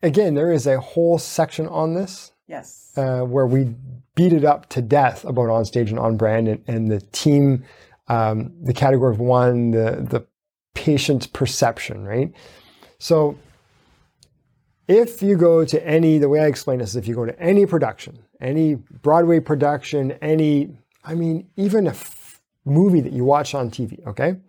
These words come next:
Speaker 1: You're at home watching Netflix now, probably more than you should, and you know you are.
Speaker 2: <laughs>
Speaker 1: Um, you know, anything that you're watching, what you're seeing is the finished product.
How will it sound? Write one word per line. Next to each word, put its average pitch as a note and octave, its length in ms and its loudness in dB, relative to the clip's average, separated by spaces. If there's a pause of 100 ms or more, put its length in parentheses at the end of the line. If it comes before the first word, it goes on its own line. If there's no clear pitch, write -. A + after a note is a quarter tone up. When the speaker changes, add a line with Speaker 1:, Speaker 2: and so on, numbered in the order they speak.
(420)
Speaker 1:
You're B2 120 -2
at D#3 140 2
home F3+ 180 2
watching D#3+ 280 2
Netflix C3+ 420 -2
now, G#2 160 -6
probably B2 320 -4
more A#2+ 160 0
than A#2+ 140 0
you A2 80 -4
should, G#2+ 220 -4
and G2+ 120 -6
you A2 60 -4
know A#2 100 -2
you A#2 160 0
are. G2+ 220 -4
Speaker 2:
<laughs> - 680 -18
Speaker 1:
Um, A#2+ 520 0 (560)
you D3+ 80 -2
know, C3+ 240 0
anything G#3+ 340 4
that F3 80 0
you're D3+ 140 -2
watching, B2 500 -4 (200)
what F3 200 -2
you're F3 140 2
seeing A#3 320 2
is B2+ 160 0
the C3 60 -2
finished C3 340 -6
product. A#2 400 -10